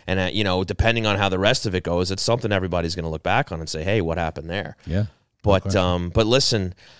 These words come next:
Speaker 1: you know, the power play, big issue. We talked to Peter about it a little bit here.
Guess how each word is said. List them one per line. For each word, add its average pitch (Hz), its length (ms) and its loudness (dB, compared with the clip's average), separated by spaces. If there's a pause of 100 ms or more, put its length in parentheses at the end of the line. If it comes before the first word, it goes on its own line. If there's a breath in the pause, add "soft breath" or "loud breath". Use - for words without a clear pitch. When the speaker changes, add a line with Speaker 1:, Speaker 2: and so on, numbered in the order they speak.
(140)
Speaker 1:
you 107 100 -4
know, 104 100 4
the 95 100 2
power 117 380 2
play, 127 640 2 (220)
big 117 200 2
issue. 117 480 4
We 101 160 2
talked 101 280 -2
to - 40 -8
Peter 104 300 2
about 101 260 2
it 95 60 -4
a 98 40 -2
little 95 200 -2
bit 95 180 0
here. 95 320 2